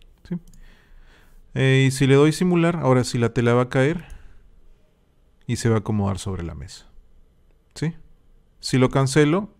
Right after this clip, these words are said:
eh, se detiene ahí la simulación y solamente registra hasta el cuadro en que me quedé, noventa y tres. A partir de acá ya no hay más cuadros, ¿sí? Regreso al cuadro cero. Ahora, eh, quiero que noten lo siguiente.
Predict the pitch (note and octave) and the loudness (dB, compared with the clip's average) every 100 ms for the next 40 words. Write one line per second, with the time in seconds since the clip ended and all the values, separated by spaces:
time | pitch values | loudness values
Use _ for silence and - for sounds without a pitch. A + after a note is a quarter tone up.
0 | _ - A2 G2+ G2+ - G#2 G2+ A#2 G#2+ | _ -8 -4 -2 -4 -2 -2 0 -2 0
1 | G#2+ G#2+ A2 G#2 G2+ G2 B2 B2 A2+ G#2+ | -2 -2 -4 -2 -2 -4 -4 -4 -2 -2
2 | G#2+ G2+ G2 G2+ - G2+ - F2+ G2+ G2 | -2 -4 -6 -8 -8 -10 -8 -6 -4 -4
3 | G2 F#2+ F2 E2 D#2+ D#2+ D#2 D#2+ D#2 D#2 | -4 -6 -8 -8 -10 -8 -10 -10 -12 -12
4 | D2+ - - - _ _ _ - G2 - | -12 -14 -18 -20 _ _ _ -16 -4 -2
5 | - G#2 G2 G#2 F#2 F2 E2+ E2 - - | 0 -2 -4 -4 -6 -4 -8 -10 -14 -18
6 | - - - C3 - _ _ - F#2 F2+ | -16 -18 -14 -16 -16 _ _ -10 -8 -6
7 | F2+ F2 E2+ F2+ - - - _ - - | -10 -10 -10 -12 -14 -16 -20 _ -20 -20
8 | - - A2+ F#2 - - - _ _ _ | -16 -2 -2 -2 -8 -20 -20 _ _ _
9 | _ _ A#2+ A#2 A2+ A2 G#2+ - D#3+ D#3 | _ _ -2 0 0 0 -2 0 0 2
10 | C3+ C3 C3+ C3 C3+ C3 B2+ A2 | -2 -2 -2 -2 -2 -4 -4 -8